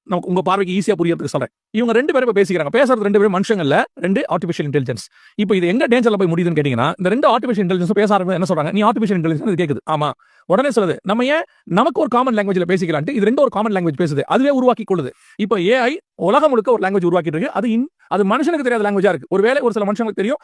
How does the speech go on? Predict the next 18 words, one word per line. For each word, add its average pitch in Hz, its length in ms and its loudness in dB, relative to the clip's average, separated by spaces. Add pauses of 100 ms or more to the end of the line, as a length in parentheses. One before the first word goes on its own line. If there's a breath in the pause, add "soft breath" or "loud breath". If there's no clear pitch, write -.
(160 soft breath)
அவன் - 240 0
சர்வாதிகாரியாக 220 500 2
இருப்பான், 175 300 -4
அவன் 240 200 0
கண்ட்ரோல் 247 200 0
அது 202 140 0
இருந்துச்சுன்னா 196 340 0 (360 soft breath)
இவங்க 180 240 0
என்ன 247 260 0
பேசிக்கிறாங்க, 220 380 2
என்ன 214 180 0
பண்ண 214 200 -4
போறாங்கன்றது 185 400 -2
யாருக்குமே 208 340 -2
தெரியாது. 165 360 -2 (200)
வெகு 226 320 2 (280 soft breath)
மோசமான 240 600 0
உலக 202 280 -2